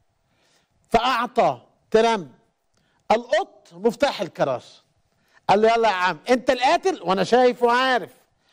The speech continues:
ومعترض الرسائل، بس إن شاء الله أنت هتقضي بالعدل في موت من قتلته". أي عالم نحن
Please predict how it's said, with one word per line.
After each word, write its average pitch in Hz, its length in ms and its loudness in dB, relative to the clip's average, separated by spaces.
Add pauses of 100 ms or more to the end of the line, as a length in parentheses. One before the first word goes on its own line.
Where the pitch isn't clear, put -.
(240)
ومعترض 196 560 0
الرسائل، 247 680 0 (460)
بس 202 240 0
إن 208 80 2
شاء 269 260 0
الله 277 440 2 (300)
أنت 277 260 0
هتقضي 226 600 -2
بالعدل 233 680 0 (420)
في 240 200 4
موت 370 420 2
من 320 240 0
قتلته". 180 640 -2 (2500)
أي 190 160 4
عالم 196 400 0
نحن 185 460 -10